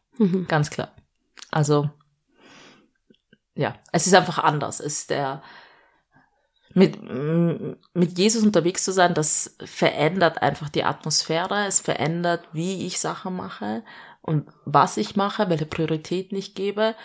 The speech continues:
Speaker 2: Es bringt alles in eine gewisse Ordnung, in eine gewisse Ruhe. Und ich merke auch, ich bin anders. Also ich bin zu meinen Kindern und zu meinem Mann anders. Und Jesus ladet mich auch immer ein, da zu wachsen. Also ich bin nicht perfekt und ich falle auf. Und natürlich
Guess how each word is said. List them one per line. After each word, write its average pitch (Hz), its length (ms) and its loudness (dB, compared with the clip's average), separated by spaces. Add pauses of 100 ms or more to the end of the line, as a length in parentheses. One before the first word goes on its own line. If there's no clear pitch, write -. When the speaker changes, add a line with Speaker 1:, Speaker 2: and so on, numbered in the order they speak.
(260)
Speaker 2:
Es - 120 0
bringt 202 200 2
alles 185 260 6
in 175 100 2
eine 165 160 2
gewisse 160 440 -2
Ordnung, 196 560 -2
in 165 120 -6
eine 151 180 -2
gewisse 151 440 -4
Ruhe. 196 420 0 (380)
Und 170 120 0
ich 156 100 -2
merke 170 200 4
auch, - 160 -6
ich 208 200 -4
bin 123 140 0
anders. - 560 -8
Also 151 180 -6
ich 156 140 -12
bin 156 180 -4
zu - 160 -4
meinen 139 220 0
Kindern 185 300 -2
und 156 100 0
zu - 100 -4
meinem 143 180 0
Mann 156 240 0
anders. 220 440 -2 (340)
Und 180 240 2 (300)
Jesus 190 280 0
ladet 180 300 6
mich 185 180 0
auch 170 80 0
immer 170 200 0
ein, 170 180 -2
da 175 140 0
zu 180 140 -2
wachsen. 190 420 -6
Also 156 240 0
ich 247 120 -6
bin - 160 -6
nicht 156 140 -8
perfekt - 480 -6
und 156 220 -2
ich - 140 -6
falle 165 320 2
auf. 185 240 0
Und 147 140 -4
natürlich 165 440 -4